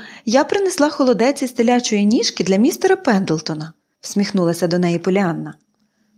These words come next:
«Дякую», відповіла жінка, забираючи з рук Поліанни кошик із холодцем. «Що передати? Від кого це? Це холодець із телячої ніжки?» Саме тоді у коридорі з'явився лікар.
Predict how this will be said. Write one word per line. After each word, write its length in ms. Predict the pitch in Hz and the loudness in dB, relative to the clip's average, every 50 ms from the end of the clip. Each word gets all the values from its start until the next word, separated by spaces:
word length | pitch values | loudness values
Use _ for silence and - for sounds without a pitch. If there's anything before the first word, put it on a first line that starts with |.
| - | -8
«Дякую», 680 | - 170 196 180 165 165 160 - 170 190 220 277 320 - _ - | -4 0 0 0 0 0 -2 -4 -4 -2 -2 -4 -8 -10 _ -12
відповіла 420 | 226 214 - - 233 220 220 226 226 | -12 -6 -2 -2 0 2 2 2 2
жінка, 380 | 214 208 220 220 214 220 214 208 - - - - _ | 2 0 -2 -2 -4 -6 -8 -10 -12 -18 -20 -18 _
забираючи 600 | - 180 208 196 214 220 220 214 208 208 - 214 | -2 0 0 2 2 4 4 4 2 2 0 0
з 60 | 202 185 | 0 0
рук 200 | 208 214 214 - | 0 -2 0 0
Поліанни 520 | - 190 190 208 233 269 302 294 277 262 - - - - - _ | 0 0 2 2 2 2 4 2 2 0 -2 -8 -20 -20 -20 _
кошик 360 | - - 233 226 - 233 - 226 | -6 -2 0 0 0 0 -2 -2
із 100 | 214 - | -4 -2
холодцем. 580 | - 208 202 214 208 - - 160 156 - 156 - _ _ _ _ _ _ _ _ _ | -2 -2 -2 -2 -4 -6 -8 -8 -8 -8 -10 -16 _ _ _ _ _ _ _ _ _
«Що 240 | - - - 285 339 | -8 -4 -2 -2 0
передати? 640 | 330 403 370 320 196 170 165 165 160 - - 226 - _ _ _ _ _ _ _ _ - | 0 2 0 0 0 -2 -4 -6 -8 -10 -12 -14 -14 _ _ _ _ _ _ _ _ -4
Від 160 | 226 330 - | -4 -2 0
кого 280 | - - 208 190 180 190 | 2 0 2 2 2 -2
це? 360 | 196 - - 214 226 247 - - _ _ _ _ _ _ _ _ | -2 -2 -4 -4 -4 -4 -10 -18 _ _ _ _ _ _ _ _
Це 120 | - 240 | -4 -2
холодець 580 | 240 - 240 226 240 214 208 226 240 233 - - - | -2 2 2 2 4 4 4 2 2 0 -4 -6 -6
із 100 | 220 - | -4 0
телячої 480 | - 240 233 240 247 247 - 254 262 | 2 2 4 4 2 2 2 4 4
ніжки?» 440 | 277 339 494 494 - - - 165 165 - _ _ _ _ _ _ _ _ _ _ _ _ _ _ _ _ _ _ | 4 4 4 2 -2 -4 -6 -12 -12 -14 _ _ _ _ _ _ _ _ _ _ _ _ _ _ _ _ _ _
Саме 300 | - - - 440 480 453 | -8 -2 -2 0 0 0
тоді 380 | 453 - 240 185 165 175 208 285 | 0 2 0 0 2 2 2 2
у 100 | 320 269 | 2 2
коридорі 500 | - - 208 202 170 180 285 427 - 381 | 2 2 2 2 4 4 4 4 4 4
з'явився 440 | 254 240 214 214 302 - - 330 311 | 4 4 4 2 2 2 4 4 6
лікар. 460 | 233 180 139 - - 160 - - | 6 4 4 0 -4 -8 -10 -10